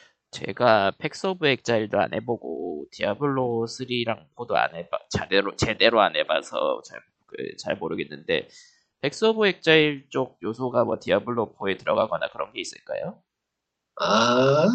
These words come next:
Speaker 2: 없다고 봐도 될 것 같은데요? 없-, 없어요, 제가 보기에는.
Speaker 1: 아, 사람들이 스킬 트리 보고 팩스 오브 엑자일 얘기를 하다,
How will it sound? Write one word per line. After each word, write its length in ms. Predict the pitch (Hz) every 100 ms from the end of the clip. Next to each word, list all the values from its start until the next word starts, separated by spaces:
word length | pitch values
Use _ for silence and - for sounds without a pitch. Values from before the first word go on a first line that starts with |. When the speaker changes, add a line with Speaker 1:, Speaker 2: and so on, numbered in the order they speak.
| 262 269 277
Speaker 2:
없다고 520 | 180 208 - 185 185
봐도 280 | 175 110 -
될 140 | 107 -
것 60 |
같은데요? 420 | 120 110 98 95 -
없-, 480 | - - - - -
없어요, 580 | - 101 - - - - -
제가 240 | 101 98
보기에는. 400 | 85 78 76 73
Speaker 1:
아, 120 | - -
사람들이 560 | 110 151 165 160 117
스킬 260 | - - 180
트리 240 | - 175
보고 280 | 151 127 104
팩스 320 | 143 147 175
오브 200 | 170 151
엑자일 420 | 117 - 120 110
얘기를 300 | 95 80 -
하다, 220 | - 104